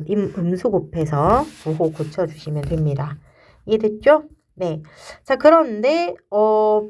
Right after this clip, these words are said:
선생님이 여기서 하고 싶었던 얘기였는데 한번 보시면 점근선이 얘가 예를 들어 X는 일이었고 Y는 이였으면 얘는 점근선이 거꾸로 누구?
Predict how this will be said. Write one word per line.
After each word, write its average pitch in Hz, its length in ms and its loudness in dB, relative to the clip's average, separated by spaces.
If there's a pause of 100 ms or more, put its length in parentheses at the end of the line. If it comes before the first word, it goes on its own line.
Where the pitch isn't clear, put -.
(600)
선생님이 349 420 -4
여기서 226 280 2
하고 277 200 2
싶었던 277 420 -4
얘기였는데 180 640 -2
한번 190 260 0
보시면 185 640 -2 (380)
점근선이 277 720 4
얘가 180 300 4
예를 208 260 2
들어 190 420 0 (280)
X는 240 840 -4
일이었고 233 720 2
Y는 170 520 2
이였으면 160 760 -4
얘는 202 280 2
점근선이 175 880 -2
거꾸로 220 580 -2 (420)
누구? 233 520 -4